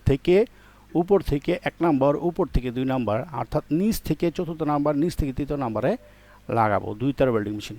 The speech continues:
তিন তারের ওয়েল্ডিং মেশিন নিচ থেকে দুই নাম্বার, নিচ থেকে তিন নাম্বার, নিচ থেকে চার নাম্বারের মধ্যে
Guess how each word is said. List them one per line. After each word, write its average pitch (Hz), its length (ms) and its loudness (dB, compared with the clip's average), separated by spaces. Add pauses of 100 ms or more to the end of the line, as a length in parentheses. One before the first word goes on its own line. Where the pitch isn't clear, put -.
(140)
তিন 208 160 -2
তারের 208 220 8
ওয়েল্ডিং 170 280 4
মেশিন 175 220 -4
নিচ 170 280 0
থেকে 151 220 -2
দুই 139 160 -2
নাম্বার, 131 340 2 (440)
নিচ 147 220 0
থেকে 135 240 2
তিন 147 160 0
নাম্বার, 147 320 0
নিচ 139 200 -2
থেকে 123 180 -2
চার 127 180 -4
নাম্বারের 117 300 -4
মধ্যে 123 300 -4